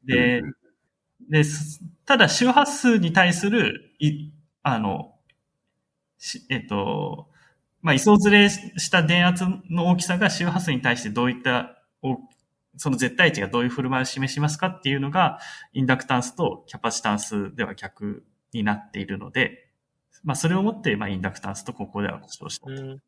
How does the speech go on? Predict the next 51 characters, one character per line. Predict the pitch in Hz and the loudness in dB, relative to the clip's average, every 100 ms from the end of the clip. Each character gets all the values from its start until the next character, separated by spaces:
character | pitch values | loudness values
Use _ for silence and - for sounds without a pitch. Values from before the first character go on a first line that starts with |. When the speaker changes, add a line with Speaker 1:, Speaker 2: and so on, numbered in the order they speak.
| _ _ - | _ _ -8
Speaker 3:
あ | |
れ、 | 202 | -4
じ | - | 0
ゃ | |
あ、 | 202 | 0
双 | 247 262 | 2 2
発 | 240 240 220 | 0 0 -2
イ | |
ン | 214 | 0
ダ | 220 | 0
ク | - | 0
タ | - 143 | -2 -4
ン | |
ス | 135 135 | -6 -16
作 | - - | -10 -2
れ | 156 | 0
る | 143 131 | 0 -2
な | 135 | -4
ら、 | 156 | -2
Speaker 1:
い | 156 | -4
う。 | |
Speaker 3:
双 | - 156 | -4 -4
発 | 147 147 - | -4 -6 -8
キ | |
ャ | 143 | -4
パ | 143 | -4
シ | - | -4
タ | 107 | -8
ー | |
も | 110 | -8
作 | - 131 | -8 -6
れ | |
る | 110 | -6
み | 104 | -8
た | - | -14
い | |
な | |
感 | 98 | -14
じ | 95 | -16
な | - | -18
ん | |
で | |
す | - | -20
か？ | _ _ _ | _ _ _
作 | - - | -16 -10
ろ | |
う | 104 | -10
と | |
思 | 110 | -12
え | |
ば。 | - | -16